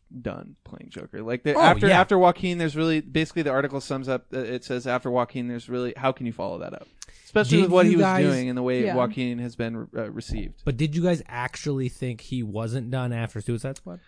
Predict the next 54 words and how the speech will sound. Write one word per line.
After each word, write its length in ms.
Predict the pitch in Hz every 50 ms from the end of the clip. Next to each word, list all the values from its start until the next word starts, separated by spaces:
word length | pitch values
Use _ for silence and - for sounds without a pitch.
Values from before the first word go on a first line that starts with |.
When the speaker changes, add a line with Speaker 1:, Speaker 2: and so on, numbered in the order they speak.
| _ _ _
Speaker 1:
I 100 | - 226
think 180 | 247 359 285
they 40 | 233 208
Speaker 3:
No. 60 | 254
Speaker 1:
might 140 | 226 196 208
have 100 | 208 202
tried 220 | - 220 208 190
to 60 | 175
force 340 | - - 135 127 135 135 -
him 80 | 143 127
in 140 | 120 120
there 180 | 123 127 127 127
somewhere 400 | - - 120 113 117 120 127 131
Speaker 2:
I 60 | 131
Speaker 1:
just 80 | 147 -
Speaker 2:
thought 160 | - 143 -
it 20 |
Speaker 1:
because 60 | 185 165
Speaker 2:
was 60 | 160 170
Speaker 1:
he's 60 | 139
Speaker 2:
fucking 160 | 135 123 131
Speaker 1:
Jared 140 | 131 131 123 120
Speaker 2:
over 100 | 120 113
Speaker 1:
Leto. 160 | 117 120 131
Speaker 2:
from 100 | 139 151
the 40 | 190
beginning. 400 | 196 196 104 120 123 104 95 107 - _ _ -
Speaker 1:
No, 320 | 285 302 277 240 220 220
but 220 | 208 208 214 208
there 140 | - 220 233
was 100 | 247 233
Speaker 3:
No. 80 | 220 196
Speaker 1:
hope. 380 | 175 160 147 123 113 - 190 175 _
You 160 | - 143 135 123
know, 180 | 120 120 120
there's 160 | 123 131 -
Speaker 3:
I 20 | -
don't 80 | 156 151 143
Speaker 1:
hope. 80 | 131 131
Speaker 3:
know. 40 | -
Speaker 1:
But 160 | 170 147 139
now 200 | 147 165 185 202
we 100 | 208 214
have 320 | 196 196 180 180 180 170
the 140 | 165 170 160
Morbius 500 | 147 151 156 185 233 247 156 127 127 -
movie 200 | 127 113 110 113
to 60 | 107
look 160 | 101 82 82 -
forward 280 | - - 73 82 - -
to, 160 | - 117 -
so 160 | - - 113
there's 200 | 117 120 143 -
that. 220 | - 156 196 -